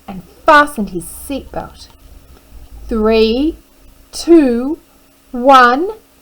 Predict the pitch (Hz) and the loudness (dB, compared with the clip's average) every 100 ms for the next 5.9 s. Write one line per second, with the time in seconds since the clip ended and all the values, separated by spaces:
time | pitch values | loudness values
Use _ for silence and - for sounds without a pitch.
0 | _ _ - 440 480 349 - - 220 180 | _ _ 2 6 6 6 0 -2 -2 -2
1 | - _ _ _ _ _ _ _ - - | -10 _ _ _ _ _ _ _ -20 -2
2 | 415 381 294 233 180 196 262 359 381 359 | 0 2 0 -4 -6 -10 -2 2 4 4
3 | 269 220 202 226 226 403 466 427 339 254 | 4 0 -4 -8 -2 2 4 4 0 -4
4 | 254 226 - 370 381 359 254 247 226 220 | -6 -8 -2 2 2 2 0 -4 -8 -8
5 | - 381 392 381 - 208 - - - | -4 0 0 0 -6 -8 -8 -20 -20